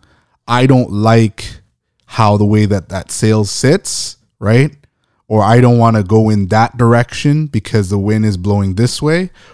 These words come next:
or, "I don't like this," or, "I don't like that." And it's basically become,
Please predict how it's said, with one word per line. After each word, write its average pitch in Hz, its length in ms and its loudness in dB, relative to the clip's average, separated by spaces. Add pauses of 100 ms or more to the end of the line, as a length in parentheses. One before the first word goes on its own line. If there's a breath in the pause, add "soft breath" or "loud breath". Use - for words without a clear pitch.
(140)
or, 104 160 -2
"I 110 100 2
don't 123 240 0
like 110 280 -2
this," 127 280 0
or, 95 180 -2
"I 107 160 0
don't 113 220 -2
like 104 220 -2
that." 113 340 -2 (460 soft breath)
And 113 340 2
it's 113 180 -4
basically 131 540 0
become, 107 800 0